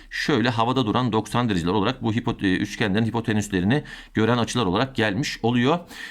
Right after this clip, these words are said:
Dediğim gibi doğrudan şu şekle odaklanıp ilerlersek, bu mantığı anlamışsak zaten sorumuz daha kısa çözül-, kısa sürede çözülmüş olacaktır.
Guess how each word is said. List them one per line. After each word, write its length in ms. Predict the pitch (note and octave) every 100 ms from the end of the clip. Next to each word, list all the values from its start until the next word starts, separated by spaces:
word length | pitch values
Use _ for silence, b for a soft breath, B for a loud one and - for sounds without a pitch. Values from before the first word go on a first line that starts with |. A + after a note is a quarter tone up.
| B
Dediğim 380 | C#3+ D#3 F#3 E3
gibi 280 | D#3 E3+
doğrudan 420 | C3+ F3+ E3 D#3 D3
şu 120 | C3+
şekle 300 | D#3 D3 C#3
odaklanıp 480 | C#3 C3 B2+ C3 A#2+
ilerlersek, 600 | B2 C3 C#3 C3 G#2+ G#2+
bu 100 | A2+
mantığı 360 | A2 G#2+ A2
anlamışsak 520 | G#2+ B2 B2+ - -
zaten 340 | - C3+ - B2+
sorumuz 420 | B2+ A#2+ A#2 A2
daha 140 | A2+
kısa 160 | - A2
çözül-, 480 | - A2 A2+ G#2 -
kısa 160 | -
sürede 220 | G#2 G2+ E2
çözülmüş 380 | G2+ A#2 C3
olacaktır. 500 | C#3 C3+ C#3 - F3